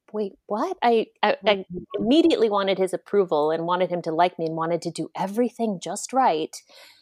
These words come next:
Speaker 1: And I was confused why he kept saying I, I didn't get back in touch with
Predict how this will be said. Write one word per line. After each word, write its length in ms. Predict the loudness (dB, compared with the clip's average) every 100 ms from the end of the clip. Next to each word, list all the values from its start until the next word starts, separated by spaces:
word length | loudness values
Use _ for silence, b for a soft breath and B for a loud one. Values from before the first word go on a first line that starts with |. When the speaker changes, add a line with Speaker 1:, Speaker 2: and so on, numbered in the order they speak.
| b _
Speaker 1:
And 180 | -4 0
I 60 | 0
was 140 | 0
confused 480 | -6 -6 -2 -2 0
why 140 | 0
he 100 | 0
kept 240 | -6 -8 -8
saying 320 | -4 -4 0
I, 120 | 0 -2 -6 _ -12
I 140 | -6 -4
didn't 200 | -4 -6
get 160 | -8
back 160 | -8 -12
in 120 | -14 -8
touch 300 | -4 -4 -4
with 140 | -4